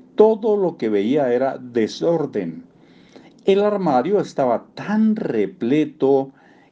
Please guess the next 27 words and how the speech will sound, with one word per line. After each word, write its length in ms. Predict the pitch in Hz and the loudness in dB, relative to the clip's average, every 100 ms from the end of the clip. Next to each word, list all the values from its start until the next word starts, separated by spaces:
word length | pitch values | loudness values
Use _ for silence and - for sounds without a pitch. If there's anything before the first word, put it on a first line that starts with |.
| - | -6
que 160 | 104 | -2
las 220 | 92 92 | -2 -4
puertas 500 | - 156 214 - 180 | -2 -2 -2 -6 -4
no 180 | - 170 | -4 -4
cerraban, 920 | 175 185 160 165 208 233 196 139 87 - _ _ _ - - - - - - | -6 -6 -4 -4 -6 -8 -8 -8 -10 -14 _ _ _ -20 -20 -20 -20 -20 -6
y 120 | 117 | -2
la 140 | 107 | 0
ropa 440 | 101 123 160 - 127 | 0 2 0 -2 -4
se 180 | - | -4
salía 540 | - 101 95 120 160 147 | -6 -4 -4 -2 0 -2
de 120 | 127 | -4
los 220 | 101 98 | -6 -8
cajones 800 | - 90 - 170 165 160 165 147 | -8 -6 0 0 0 -2 -6 -8
como 320 | - 117 101 | -4 -2 0
el 140 | 98 95 | -2 -2
relleno 800 | 95 87 90 117 127 120 113 110 | -4 -4 0 2 2 0 -4 -4
de 180 | 87 80 | -6 -6
una 680 | 90 98 110 104 98 98 | -4 -2 0 -2 -4 -6
hamburguesa. 920 | 98 95 95 90 82 - - 87 90 - - - - - - _ _ _ _ - | -4 -4 -4 -4 -8 -8 -8 -6 -8 -16 -20 -20 -20 -20 -20 _ _ _ _ 0
El 240 | 214 233 | 0 0
riel 460 | 202 180 156 175 214 | -2 0 2 2 -2
para 220 | - 151 | -2 -2
la 140 | 117 | -2
cortina 480 | 107 101 95 131 143 | -4 -6 -2 0 0
del 300 | 120 104 90 | 0 -2 -2
ventanal 720 | 87 180 202 175 113 120 143 | -2 -4 -4 -4 -2 0 -2
tenía 400 | - 110 127 135 | -2 -2 0 -2